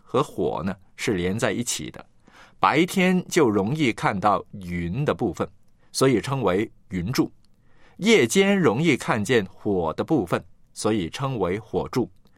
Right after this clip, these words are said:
因此，云柱、火柱并不是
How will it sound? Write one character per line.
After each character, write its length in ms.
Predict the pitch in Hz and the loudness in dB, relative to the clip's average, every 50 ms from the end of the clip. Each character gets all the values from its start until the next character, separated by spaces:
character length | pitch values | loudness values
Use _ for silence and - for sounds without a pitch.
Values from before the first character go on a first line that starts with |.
| - - - _ _ _ _ - | -20 -20 -20 _ _ _ _ -2
因 200 | 120 131 131 123 | 0 0 0 0
此， 260 | - - 87 71 - - - _ _ | 0 -2 -4 -4 -6 -12 -20 _ _
云 300 | - 98 107 117 143 185 | -6 -2 0 2 2 2
柱、 280 | 180 - 214 143 113 - _ _ _ | 2 4 4 2 2 -2 _ _ _
火 380 | - - - 107 90 80 76 | -16 -8 -4 -4 -2 -2 -2
柱 260 | - - 175 139 - - - - - - | 0 0 2 2 0 -2 -10 -20 -12 -4
并 240 | - 160 123 104 87 | -2 0 0 0 -2
不 200 | 87 92 110 143 | -4 -2 -2 0
是 300 | 143 - 151 127 98 | 0 2 2 2 2